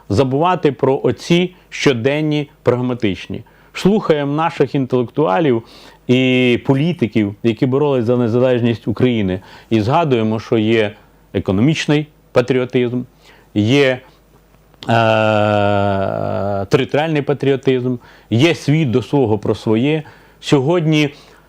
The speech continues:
власні сили, опора на власні сили — це ключ до перемоги. Ми будемо сильними, будуть поважати наші союзники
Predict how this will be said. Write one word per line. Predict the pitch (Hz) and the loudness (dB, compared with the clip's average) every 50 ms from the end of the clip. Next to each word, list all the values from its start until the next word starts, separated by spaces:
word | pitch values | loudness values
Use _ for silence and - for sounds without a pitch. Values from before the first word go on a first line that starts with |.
| _ - | _ -2
власні | 110 113 127 143 170 170 131 - - 135 123 | 0 2 2 2 2 0 0 -2 -2 -2 -2
сили, | 107 - - 110 98 90 90 98 | -2 -2 -2 -2 0 0 -2 -4
опора | - - - 127 113 - - 151 135 113 110 104 | -4 -2 -2 -4 -2 0 0 0 0 0 -2 -2
на | 107 104 | 0 0
власні | 101 98 104 104 101 - - 110 104 | 0 2 2 0 -2 -2 -4 -4 -4
сили — | - - 160 170 185 180 147 120 - _ _ _ _ _ _ _ _ _ _ _ _ | -2 -2 0 0 0 -2 -4 -6 -8 _ _ _ _ _ _ _ _ _ _ _ _
це | - - - 127 120 113 113 - _ - | -6 0 0 0 0 0 -4 -8 _ -4
ключ | - 156 160 175 170 - - - _ _ _ _ _ _ _ _ _ _ _ _ _ _ _ _ - | -2 -2 -2 -2 -4 -10 -14 -18 _ _ _ _ _ _ _ _ _ _ _ _ _ _ _ _ -2
до | 107 139 | -2 0
перемоги. | - - 131 120 107 95 85 82 92 - _ _ _ _ _ _ _ _ - | 0 0 -2 -2 -2 -4 -6 -6 -8 -10 _ _ _ _ _ _ _ _ -2
Ми | 107 120 147 170 | 0 2 2 2
будемо | 170 180 160 165 160 143 | 2 2 2 2 0 0
сильними, | - - 160 156 151 147 135 131 131 127 - - _ _ _ _ - | 0 0 0 2 2 0 0 0 -2 -4 -8 -14 _ _ _ _ -2
будуть | 104 113 151 143 156 147 - - - - _ _ _ _ _ _ _ _ _ _ _ _ - | 0 2 2 4 2 0 0 -4 -12 -20 _ _ _ _ _ _ _ _ _ _ _ _ 0
поважати | - 120 117 110 92 139 139 131 - 123 | 0 0 2 0 0 -2 -2 -2 -2 -2
наші | 113 110 113 113 107 - | -2 0 -2 -2 -4 -2
союзники | - 117 107 107 107 101 90 95 92 90 - 104 104 | -2 -2 0 0 -2 -4 -4 -4 -6 -6 -6 -8 -8